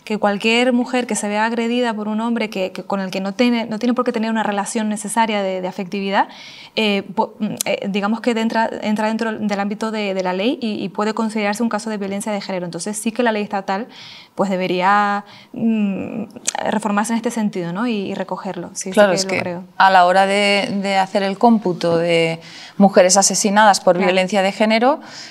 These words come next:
Speaker 2: eh, las cifras no cuadran, porque claro, mm,
Speaker 1: Mm.
Speaker 2: en España, en el territorio nacional, excepto Canarias, no se tienen en cuenta toda una serie de asesinatos que en Canarias sí, y en
Speaker 1: Claro.
Speaker 2: cambio, de cara a España, esos asesinatos que nosotros en Canarias,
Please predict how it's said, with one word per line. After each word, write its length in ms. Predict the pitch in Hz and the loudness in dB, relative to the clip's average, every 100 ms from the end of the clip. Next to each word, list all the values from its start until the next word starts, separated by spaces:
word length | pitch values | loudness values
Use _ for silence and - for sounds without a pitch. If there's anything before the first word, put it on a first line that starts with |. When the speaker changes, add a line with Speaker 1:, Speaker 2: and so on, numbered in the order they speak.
| - | 2
Speaker 2:
eh, 280 | 185 175 175 | 4 6 6
las 200 | 175 175 | 4 2
cifras 340 | 214 202 214 220 | 2 4 4 6
no 160 | 196 | 4
cuadran, 480 | 214 254 262 185 170 | 6 6 6 2 2
porque 260 | 185 175 170 | 2 2 2
claro, 400 | 202 240 196 170 | 6 6 4 0
mm, 260 | 175 180 170 170 | -2 -2 -2 -2
Speaker 1:
Mm. 200 | 165 196 | 0 0
Speaker 2:
en 140 | 180 | 2
España, 560 | 180 170 190 214 233 180 | 0 4 4 6 4 2
en 100 | 175 | 0
el 100 | 170 | 0
territorio 500 | - 170 180 180 180 | -2 0 0 0 0
nacional, 380 | 180 190 208 190 | -2 0 0 0
excepto 380 | - 175 170 | -4 -2 0
Canarias, 600 | 170 175 190 208 240 - - - - | 2 2 2 4 2 0 -8 -10 2
no 160 | 196 | 4
se 120 | 190 202 | 4 4
tienen 280 | 226 208 | 4 4
en 100 | 196 | 2
cuenta 280 | 190 214 190 | 2 2 2
toda 140 | 175 175 | 2 2
una 180 | 175 180 | 2 0
serie 220 | 196 185 | 2 2
de 80 | 190 | 0
asesinatos 600 | 196 208 202 196 262 269 | -2 0 2 2 0 -2
que 240 | - 202 | 2 2
en 80 | 180 | 4
Canarias 440 | 180 180 175 170 | 2 2 2 0
sí, 260 | - 247 214 | 2 2 2
y 40 | |
en 80 | 175 | 2
Speaker 1:
Claro. 160 | 175 185 | 2 2
Speaker 2:
cambio, 240 | 185 190 185 - - | 0 -2 -4 -6 0
de 100 | 175 | 4
cara 200 | 175 175 | 6 6
a 20 | |
España, 580 | 175 196 196 247 269 - | 4 4 6 6 4 2
esos 320 | 196 196 190 | 0 0 0
asesinatos 580 | 185 175 190 196 190 175 | -2 -2 -2 -2 -2 -2
que 80 | 175 | -2
nosotros 380 | 175 175 175 180 | -4 -4 -4 -4
en 80 | |
Canarias, 500 | 175 180 190 185 175 | -2 0 2 2 -2